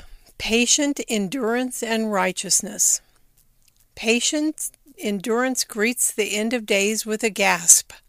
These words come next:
The eyes behold, the ears hear, but the heart at times is unwilling to move ahead. For chaos is reaping her reward, while the turmoil of men and women shakes the very soul.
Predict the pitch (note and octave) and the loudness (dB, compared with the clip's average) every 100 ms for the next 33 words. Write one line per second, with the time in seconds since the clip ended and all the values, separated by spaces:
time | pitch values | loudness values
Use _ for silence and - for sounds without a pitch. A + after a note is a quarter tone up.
0 | _ _ - - - - - G#3 G3+ G3 | _ _ -20 -20 -20 -20 -4 -2 2 4
1 | A#3+ A#3 - A3 - A3 A#3 B3+ A#3 A3+ | 2 0 -2 -2 2 4 4 2 -4 -14
2 | _ A3 A3 A#3 A#3 B3+ B3 - A#3 F3 | _ -6 -2 0 0 2 0 0 -2 -2
3 | F3 F3+ _ _ - G3 F#3 - A3 A3 | -4 -12 _ _ -10 -6 -6 -2 2 2
4 | A#3+ A#3 A3+ - G3+ F3+ F#3 G3 F#3 G3 | 2 -2 -4 -2 -2 -2 -4 -2 0 0
5 | F#3+ G3 A3 F#3+ F3+ F#3+ F#3 F#3+ F#3+ F#3+ | -2 -2 0 0 -4 -8 -6 -4 -4 -2
6 | G3+ F3+ F#3 F#3 _ - - - - - | 0 -2 -2 -14 _ -20 -20 -20 -20 -20
7 | _ _ - G3+ G3+ _ - A3 B3 B3 | _ _ -2 -2 -2 _ -2 0 2 2
8 | B3+ - G3+ F#3 G3 A3 A3+ B3+ A#3+ A3 | 2 2 2 -2 -2 -2 0 -2 -2 -2
9 | B3 B3 A3 G#3 F#3+ E3+ E3 E3+ _ - | -2 -2 -2 0 0 -2 -4 -12 _ -20
10 | _ - F#3 F#3 F#3 - A#3+ G#3 F3 F3+ | _ -2 -2 0 -4 -4 -2 -2 -4 -4
11 | F3+ F3+ F#3 G#3+ G3 F#3 F#3+ G#3 G3 G#3 | -4 -4 -2 -2 -2 -4 -6 -6 -4 -2
12 | G3+ F3+ F#3 - - G#3+ - - - F#3 | -4 -6 -2 0 2 2 2 2 0 -4
13 | F#3+ F#3 F#3+ F#3 - F3 E3 - - | -2 -2 0 2 2 0 -4 -6 -8